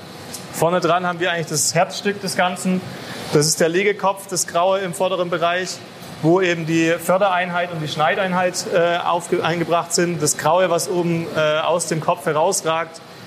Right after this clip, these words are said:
ist die Materialführung. Und davor ist eben der Laser positioniert, der es möglich macht,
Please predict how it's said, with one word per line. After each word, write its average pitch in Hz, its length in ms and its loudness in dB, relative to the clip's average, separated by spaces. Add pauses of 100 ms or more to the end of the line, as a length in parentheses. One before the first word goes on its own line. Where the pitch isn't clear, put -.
(160)
ist 143 180 2
die 165 60 4
Materialführung. 196 960 2 (520)
Und 175 260 4
davor 165 380 2
ist 165 140 -4
eben 170 200 -2
der 156 140 2
Laser 196 320 2
positioniert, 180 720 0
der 165 120 2
es 160 120 -4
möglich 185 320 0
macht, 175 260 0